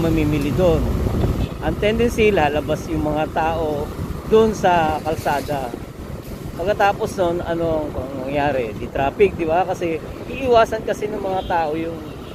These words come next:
ah, yung mga driver, yung tao na nasa l-, nasa lapag ng ano eh, ng kalsada.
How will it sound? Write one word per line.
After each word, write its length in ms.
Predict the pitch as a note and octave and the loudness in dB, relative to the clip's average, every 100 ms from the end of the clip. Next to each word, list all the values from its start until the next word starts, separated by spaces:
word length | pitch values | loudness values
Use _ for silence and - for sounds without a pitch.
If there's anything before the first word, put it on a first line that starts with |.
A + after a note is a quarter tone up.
| - - - - | -14 -14 -14 2
ah, 240 | F3+ F3+ F3 | 6 6 6
yung 240 | F3+ F#3 | 0 -2
mga 240 | F3+ F3 | 0 2
driver, 400 | F3+ F3 D3+ E3+ E3+ | 4 4 4 2 2
yung 160 | E3+ - | -2 -2
tao 240 | D3+ D3 D3+ | -2 -2 -4
na 80 | D3+ | -4
nasa 400 | C#3+ C3+ C#3+ C3+ | -4 -4 -4 -4
l-, 320 | C3+ B2+ B2+ - - - | -4 -6 -6 -8 -12 -10
nasa 240 | C3 C#3+ C3+ | -8 -4 -4
lapag 320 | C3 C3+ C#3 | -4 -4 -4
ng 180 | C3+ C#3 | -4 -4
ano 160 | B2 B2 | -4 -6
eh, 160 | G#2+ - - - - - - - - - - - - C#3+ | -6 -6 -8 -10 -12 -12 -10 -10 -10 -14 -12 -10 -8 -4
ng 60 | C#3+ | 0
kalsada. 560 | D3 D#3 C3 A#2+ A#2 | 0 2 2 2 -4